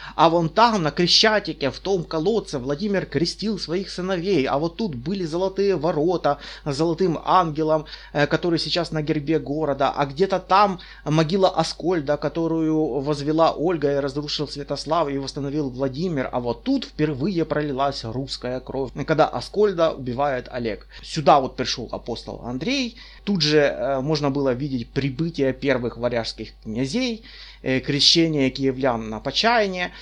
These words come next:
э, строительство Ярославом великого города. И в определенном смысле именно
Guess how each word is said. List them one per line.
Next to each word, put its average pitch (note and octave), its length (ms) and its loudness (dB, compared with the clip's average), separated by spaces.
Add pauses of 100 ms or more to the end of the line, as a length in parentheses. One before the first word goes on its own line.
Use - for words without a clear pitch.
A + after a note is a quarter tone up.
(280)
э, C#3 280 2
строительство C#3+ 840 0
Ярославом C3+ 760 2
великого B2 480 -2
города. E3+ 600 2 (280)
И G#3 200 -2
в D#3 100 0
определенном F#3+ 640 0
смысле G3 440 -4
именно D3+ 480 -4